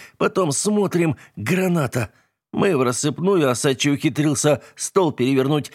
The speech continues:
иначе нас вообще бы сплошь посекло. Товарищ майор, они же специально по нашей душе пришли, да? Не просто так диверсию устроить, в первое попавшееся окно гранату бросить».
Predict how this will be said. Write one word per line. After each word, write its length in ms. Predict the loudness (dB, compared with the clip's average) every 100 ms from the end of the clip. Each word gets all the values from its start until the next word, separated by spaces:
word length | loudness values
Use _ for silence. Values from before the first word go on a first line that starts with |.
| -14 -4
иначе 380 | 0 0 0
нас 260 | 0 0 0
вообще 500 | 0 0 -2 -2 0
бы 260 | 2 0 -2 -20 -16
сплошь 520 | -6 -2 0 -2 -4
посекло. 640 | -8 -6 -4 0 0 -2 _ _ _ _ _ -4
Товарищ 320 | 0 0 0
майор, 360 | -2 0 -2 -4 _ _ -2
они 220 | 0 0
же 160 | 0 -2
специально 520 | -2 -2 0 0 0
по 120 | 0
нашей 260 | 0 -2 -2
душе 220 | -2 -2
пришли, 380 | -2 0 0 0
да? 260 | 0 0 -6 -4
Не 200 | -2 0
просто 380 | 0 0 0 0
так 200 | 0 0
диверсию 480 | 0 0 0 0
устроить, 520 | 0 0 2 2 2 -4 -20
в 120 | -12 0
первое 340 | 2 2 0
попавшееся 640 | 0 -2 0 -2 0 0
окно 240 | 0 0 0
гранату 400 | 0 0 0 0
бросить». 440 | -2 -2 -4 -8